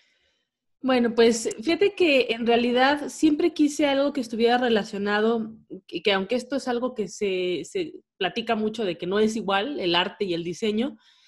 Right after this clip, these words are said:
siempre quise e-, esa, esa parte, ¿no? Siempre he sido muy, muy artística en ese sentido, en mi familia siempre, siempre fue fomentado, y, pero descubrí la carrera porque un amigo de mi papá en algún momento fue a la casa como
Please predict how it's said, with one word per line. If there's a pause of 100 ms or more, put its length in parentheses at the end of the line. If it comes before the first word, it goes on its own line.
(160)
siempre
quise (100)
e-,
esa,
esa
parte,
¿no?
Siempre
he
sido
muy, (400)
muy
artística
en
ese
sentido,
en
mi
familia
siempre,
siempre
fue
fomentado, (760)
y,
pero
descubrí
la
carrera
porque
un
amigo
de
mi
papá (280)
en
algún
momento
fue
a
la
casa
como